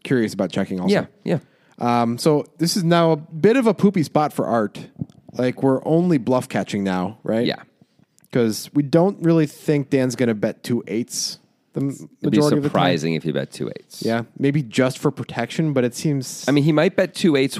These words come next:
Speaker 2: once to get to the river, you know, to get showdown.
Speaker 1: Yeah,
Speaker 2: Figure
Speaker 1: but
Speaker 2: like,
Speaker 1: maybe he
Speaker 2: "Well,
Speaker 1: would
Speaker 2: I'd
Speaker 1: bet
Speaker 2: rather
Speaker 1: s-
Speaker 2: do that than have to call t-, call a bet. I'd rather bet it myself."
Speaker 1: I wonder if he would bet smaller with two eights, though.
Speaker 2: Yeah, he might. He might, 'cause, like, he could bet seventy-two hundred. It has the same effect of folding out the overcards and stuff like that,
Speaker 1: Yeah.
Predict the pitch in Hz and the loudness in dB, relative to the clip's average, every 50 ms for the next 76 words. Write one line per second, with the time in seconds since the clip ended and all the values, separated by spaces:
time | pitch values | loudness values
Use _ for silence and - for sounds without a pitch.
0 | - - 92 101 104 87 65 - - - - - - - _ _ _ _ _ - | -10 -2 0 2 2 2 0 -4 -6 -8 -8 -8 -12 -14 _ _ _ _ _ -6
1 | - - 117 107 - - 113 101 90 85 90 82 60 53 - - - - 110 110 | -2 0 0 0 0 0 0 2 2 2 2 2 0 -4 -6 -8 -4 0 2 2
2 | 104 - 123 - - - - 110 90 78 67 52 - - - _ _ - 123 120 | 2 2 2 0 0 0 2 2 2 2 0 -4 -8 -12 -18 _ _ -2 0 0
3 | 107 104 107 - 120 117 113 113 98 107 104 135 180 117 113 - - 127 123 135 | 0 0 0 2 4 4 4 4 4 2 2 4 4 4 4 4 4 4 4 4
4 | 143 156 147 123 131 127 120 113 113 113 - 127 113 107 110 107 - - 101 - | 4 4 4 4 4 4 4 4 2 2 2 2 2 4 2 2 0 0 -2 -2
5 | - - - 113 110 104 98 - - - - - - - 123 117 101 87 71 71 | -4 -2 2 2 2 2 2 -2 -6 -10 -12 -4 0 2 2 2 2 0 0 -2
6 | 65 50 - - _ - 85 87 82 82 78 71 78 76 65 - - - 139 151 | -4 -4 -6 -8 _ -2 -2 0 0 0 0 -2 -2 -4 -4 -4 -2 0 0 2
7 | 160 160 156 165 156 147 135 139 127 - - - 120 113 113 117 113 98 92 87 | 2 2 2 2 0 2 0 0 -2 -2 -4 -4 -2 -2 0 0 0 -2 -2 -4
8 | - - 104 92 90 90 - - - 95 95 92 92 - _ _ _ _ 80 78 | -4 -4 -4 -4 -4 -4 -8 -8 -6 -6 -6 -6 -6 -10 _ _ _ _ -4 -2
9 | 76 76 73 78 73 71 69 67 - - _ _ _ _ _ _ _ _ _ _ | -2 -2 -2 -2 -2 -2 -2 -4 -6 -8 _ _ _ _ _ _ _ _ _ _
10 | _ _ _ _ - 90 85 82 - - 95 - 104 98 - 101 101 - 113 95 | _ _ _ _ -4 -2 -2 -2 -2 -4 -2 -2 -2 -2 -2 -4 -4 -2 0 0
11 | 98 85 - - - - - - 92 90 95 92 80 - - - 107 87 82 92 | 0 -2 -2 -6 -10 -6 -4 -2 -2 -2 -2 -2 -4 -4 -4 -4 -2 -2 0 -2
12 | 92 87 80 80 78 73 - - _ _ _ _ _ - - 87 87 92 87 - | 0 0 0 0 -2 -2 -6 -14 _ _ _ _ _ -12 -10 -6 -4 -4 -4 -2
13 | 92 90 - - - 120 123 127 131 131 - 101 - - 113 107 - 110 90 - | -4 -4 -2 -2 0 2 2 2 2 0 0 -2 0 0 0 0 0 -2 -4 -2
14 | - 101 98 95 95 90 87 - 90 87 85 80 82 78 - - 76 76 71 - | 0 0 2 2 2 0 0 0 2 2 2 2 0 -2 -2 -2 -2 -2 -2 -4
15 | 80 73 - 73 71 - - 71 71 - 82 80 117 107 92 | -8 -10 -8 -10 -10 -8 -8 -8 -6 -4 -2 -2 -2 -2 -4